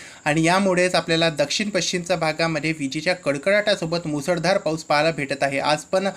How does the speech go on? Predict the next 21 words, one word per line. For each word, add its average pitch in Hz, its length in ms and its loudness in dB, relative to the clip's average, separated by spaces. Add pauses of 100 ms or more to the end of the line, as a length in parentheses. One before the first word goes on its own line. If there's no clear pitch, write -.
(300)
सोलापूर, 180 520 2
सांगली, 175 520 2
कोल्हापूर, 165 480 0
सांगली 170 460 0 (100)
आणि 160 200 -2
सिंधुदुर्ग 170 540 0
या 160 140 4
भागात 160 300 0
पाऊस 165 440 0
पाहायला 165 280 2
भेटलेला 170 400 0
आहे. 165 320 2 (340)
नागपूरसह, 190 840 2 (360)
अ, 156 360 4
त्याचा 160 480 0
आसपासच्या 208 480 0
भागामध्ये 180 580 0
विदर्भात 165 540 2
तुरळक 170 400 0
ठिकाणी 180 360 -2
आयसोलेटेड 185 580 0